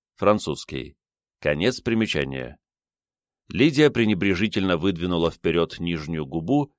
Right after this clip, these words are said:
и ничего не ответила. Мальчик бережно положил руки на клавиши, закрыл на мгновение глаза, и из-под его пальцев полились торжественные, величавые аккорды начала рапсодии.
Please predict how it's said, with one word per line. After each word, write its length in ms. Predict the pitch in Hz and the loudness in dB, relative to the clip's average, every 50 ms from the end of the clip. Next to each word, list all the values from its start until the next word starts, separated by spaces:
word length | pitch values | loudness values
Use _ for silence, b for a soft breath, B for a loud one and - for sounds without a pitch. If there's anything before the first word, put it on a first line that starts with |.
| _ _ _ | _ _ _
и 120 | 156 160 | -2 0
ничего 420 | 160 160 143 - - 131 110 110 | 0 0 -2 -2 -2 0 2 2
не 120 | 104 101 98 | 2 4 2
ответила. 680 | 101 95 - 78 71 67 - - 76 67 64 64 - _ _ _ _ _ _ _ _ _ _ _ _ _ _ | 2 0 0 -4 -4 -4 -4 -4 -4 -4 -4 -6 -10 _ _ _ _ _ _ _ _ _ _ _ _ _ _
Мальчик 420 | - - 110 147 147 - 156 139 | 0 2 2 2 2 2 0 0
бережно 460 | 101 87 104 113 113 110 95 92 101 - | 2 4 4 6 6 4 4 2 -2 0
положил 500 | - 92 92 92 90 80 95 92 87 85 | 2 2 2 2 2 2 2 2 2 2
руки 240 | 90 90 85 - | 0 -2 -4 -6
на 160 | 78 73 73 73 | -6 -4 -6 -2
клавиши, 640 | - 92 117 127 131 135 127 - - 123 120 117 _ _ _ _ _ | 2 4 4 4 4 0 -2 0 -2 -2 -2 -2 _ _ _ _ _
закрыл 480 | - 85 85 113 123 - - 127 120 110 | -12 -4 0 0 0 2 2 2 2 4
на 120 | 107 101 | 2 0
мгновение 600 | 95 87 85 82 90 87 87 85 80 78 78 73 71 | 0 -2 -2 -2 0 2 2 0 0 0 -4 -4 -4
глаза, 520 | 76 78 76 76 80 85 110 127 120 - _ _ _ _ _ _ _ _ _ _ _ | -2 0 0 0 2 4 2 2 2 0 _ _ _ _ _ _ _ _ _ _ _
и 120 | - 117 143 | 2 2 2
из-под 320 | 139 - - 139 127 120 | 2 2 2 2 4 4
его 220 | 131 120 113 110 | 4 4 4 4
пальцев 480 | - - 135 156 151 - - 147 143 - | 4 4 2 2 2 0 -2 -4 -4 0
полились 500 | _ - 90 90 87 90 110 117 - - | _ 0 2 2 0 0 -2 -4 -4 -2
торжественные, 960 | - 85 78 76 73 90 127 135 - - 131 127 123 123 120 120 117 113 107 _ _ _ _ | -2 -2 -2 -2 0 0 0 0 -2 -6 -8 -8 -6 -6 -4 -4 -6 -6 -8 _ _ _ _
величавые 800 | - 90 110 143 139 127 98 - - 95 87 85 78 82 80 80 | -10 -2 -2 2 2 2 2 2 0 2 2 2 2 0 0 0
аккорды 720 | - - 73 76 - _ - 120 131 131 117 113 123 120 - - | 0 -2 -4 -6 -6 _ 2 2 2 4 4 2 2 2 0 -4
начала 540 | 87 95 98 98 - - 80 71 71 71 76 | -2 -2 -2 -2 0 -2 -2 0 0 2 2
рапсодии. 760 | 90 92 - - - 82 71 65 64 65 65 64 62 62 | 0 0 -2 -2 -2 -2 -2 -2 -4 -8 -10 -10 -12 -14